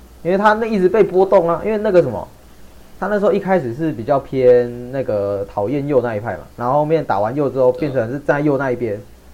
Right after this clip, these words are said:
Speaker 1: 然后后面是那个谁，千第一代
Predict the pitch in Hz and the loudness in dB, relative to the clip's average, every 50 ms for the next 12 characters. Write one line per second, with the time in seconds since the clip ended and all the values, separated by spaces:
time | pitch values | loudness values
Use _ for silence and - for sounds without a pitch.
0 | - - - - - - - - 139 139 156 180 208 202 - - - - - - | -20 -20 -20 -20 -20 -20 -10 -6 -2 0 4 4 4 4 2 -4 -12 -18 -16 -2
1 | - 220 214 214 196 190 202 196 202 180 156 - 135 110 98 85 - - - - | 0 2 2 2 0 -2 0 0 2 2 2 2 0 -4 -4 -6 -8 -14 -10 -4
2 | - 180 170 165 165 165 - - - - - - 170 175 180 175 175 143 117 104 | -2 -2 -2 -2 -8 -12 -14 -16 -20 -20 -12 -8 -6 -4 2 4 4 4 4 0